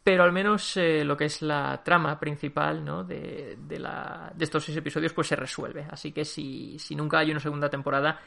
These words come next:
pues uno no queda insatisfecho, al menos yo no, no he quedado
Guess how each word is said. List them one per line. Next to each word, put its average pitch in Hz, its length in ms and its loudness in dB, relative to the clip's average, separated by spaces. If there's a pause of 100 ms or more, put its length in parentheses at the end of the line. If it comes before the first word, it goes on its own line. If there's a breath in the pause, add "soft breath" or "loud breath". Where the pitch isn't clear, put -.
(300 loud breath)
pues 151 220 0
uno 143 440 0
no 139 200 -2
queda 143 420 0
insatisfecho, 143 800 -4
al 127 80 -6
menos 135 200 -6
yo 143 140 -4
no, 139 240 -8
no 143 220 -6
he 135 80 -8
quedado 139 540 -8